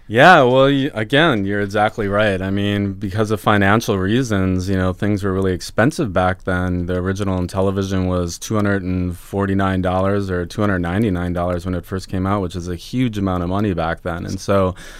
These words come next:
you either had a, a Atari or an Intellivision. Nobody had both. I didn't have any friends that had both, right?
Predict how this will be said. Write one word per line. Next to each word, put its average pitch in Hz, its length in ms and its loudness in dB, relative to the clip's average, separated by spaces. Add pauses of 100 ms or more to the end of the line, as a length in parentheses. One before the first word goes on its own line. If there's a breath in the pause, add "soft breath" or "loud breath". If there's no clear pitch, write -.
(340 loud breath)
you 123 160 0
either 143 180 4
had 120 300 8
a, 101 840 2
a 101 60 -4
Atari 143 600 6
or 110 160 0
an 107 60 0
Intellivision. 101 720 0
Nobody 123 320 6
had 85 240 -6
both. 87 340 -14
I 101 140 -2
didn't 127 180 0
have 95 320 -6
any 117 300 -2
friends 101 460 -6
that 85 120 -10
had 85 300 -10
both, 82 400 -10
right? 90 340 -6